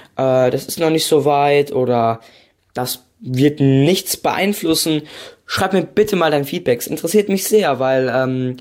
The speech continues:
ich bin immer offen für neue Meinungen, was ihr davon haltet. Lasst uns gerne dazu mal ein bisschen diskutieren, aber natürlich objektiv. Schreib mir gerne deine Meinung zu diesem Podcast. Ähm, das Ganze kannst du über Instagram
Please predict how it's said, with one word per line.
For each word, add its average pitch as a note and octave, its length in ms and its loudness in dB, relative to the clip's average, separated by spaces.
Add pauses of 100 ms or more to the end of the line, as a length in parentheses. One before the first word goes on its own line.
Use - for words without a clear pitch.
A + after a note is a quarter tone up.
(100)
ich - 80 -20
bin G3 120 0
immer F#3 160 0
offen F#3 200 -4
für - 120 -4
neue D#3+ 220 2
Meinungen, D#3+ 400 -2
was - 180 -4
ihr G#3+ 100 2
davon - 280 0
haltet. - 340 -2 (440)
Lasst G3 160 -2
uns G3 140 -2
gerne F3 180 -2
dazu E3 240 -4
mal D3 480 0
ein C#3 320 -2
bisschen C3+ 400 0
diskutieren, D3 1200 -2 (340)
aber C#3 140 -2
natürlich C#3+ 300 -2
objektiv. D#3+ 640 0 (460)
Schreib D#3+ 220 -2
mir D#3+ 100 0
gerne D3 280 2
deine C#3 240 0
Meinung C#3 400 0
zu - 180 -4
diesem A#2+ 380 -2
Podcast. C#3 840 -2
Ähm, A#2+ 360 -6 (540)
das - 180 -4
Ganze C3+ 260 -2
kannst - 240 -4
du B2 60 0
über A#2+ 200 0
Instagram B2 880 0